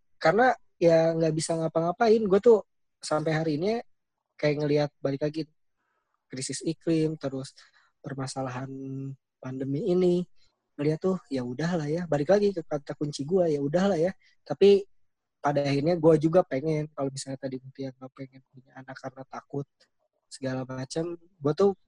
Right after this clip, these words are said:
pengen punya anak. Gue, tapi gue punya sedikit harapan sebenarnya ngelihat gimana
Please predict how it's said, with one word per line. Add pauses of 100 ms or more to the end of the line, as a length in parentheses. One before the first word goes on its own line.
(140)
pengen (160)
punya
anak.
Gue, (320)
tapi
gue
punya
sedikit
harapan
sebenarnya (840)
ngelihat (320)
gimana